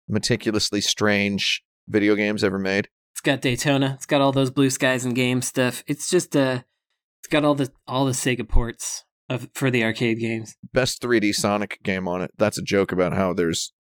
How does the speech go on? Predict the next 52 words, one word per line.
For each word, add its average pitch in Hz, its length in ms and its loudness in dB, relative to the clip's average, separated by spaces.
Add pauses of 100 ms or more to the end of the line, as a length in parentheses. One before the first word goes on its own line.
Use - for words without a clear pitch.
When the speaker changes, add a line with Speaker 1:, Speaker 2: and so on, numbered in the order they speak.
(120)
Speaker 1:
uh, 90 140 -2
Sonic 98 360 -2
R 95 200 0
isn't 90 180 -6
really 87 220 -6
a 98 60 -4
Sonic 92 400 -4
game. 95 280 -4 (280)
Uh, 90 260 -2
and 95 160 0
also 95 340 0
all 82 240 -4
of 78 60 -4
the 90 60 -8
three 92 220 -6
D 87 60 -6
Sonic 87 320 -4
games 87 240 -6
kinda 78 220 -6
suck. 82 300 -4 (340)
It's - 160 -12
my 92 140 0
joke 87 260 -2
about 82 220 -4
that. 85 220 -2 (200)
Speaker 2:
I 135 60 0
got 107 240 -2
it. - 120 -8 (140)
Speaker 1:
It's 143 160 0
got 165 180 4
Shining 156 340 2
Force 139 260 2
three. 110 320 -2 (240)
Speaker 2:
Yep. 104 180 0
Speaker 1:
Uh, 104 260 0
yes, 117 340 0
Mom, 135 360 0
I've 107 200 -4
played 104 200 2
all 98 300 0
three 95 260 -2
parts. - 460 0 (160)
Has 107 140 -2
anybody 117 280 2
else 110 180 2
on 110 60 -2
this 110 100 -2
show 110 180 2
played 110 200 2
all 104 120 4
three 104 200 -2
parts? - 420 0